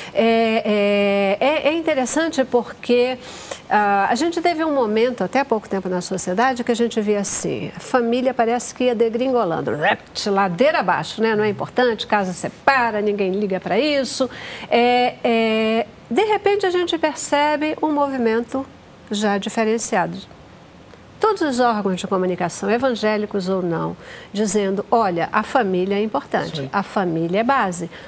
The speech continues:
Speaker 1: a família precisa ser cuidada", né? Esse núcleo, ele tem uma importância fundamental. O que vocês acham que mais tem influenciado os nossos jovens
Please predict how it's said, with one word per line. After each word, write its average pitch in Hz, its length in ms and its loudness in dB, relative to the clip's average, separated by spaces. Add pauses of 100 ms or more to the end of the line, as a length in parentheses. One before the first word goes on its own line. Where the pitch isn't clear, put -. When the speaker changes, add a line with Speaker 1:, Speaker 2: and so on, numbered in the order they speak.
Speaker 1:
a 185 80 2
família 196 520 2
precisa 214 240 -2
ser 233 180 -2
cuidada", 165 600 0 (320)
né? 220 240 2
Esse 294 440 0
núcleo, 214 720 -2 (280)
ele 226 200 2
tem 220 200 0
uma 208 160 0
importância 185 840 -4 (280)
fundamental. 190 1700 -4 (380)
O 381 80 2
que 453 160 2
vocês 339 440 0
acham 226 420 0
que 240 160 -4
mais 269 560 0
tem 247 260 2
influenciado 208 1120 0
os 156 140 -4
nossos 165 420 0
jovens 156 600 -2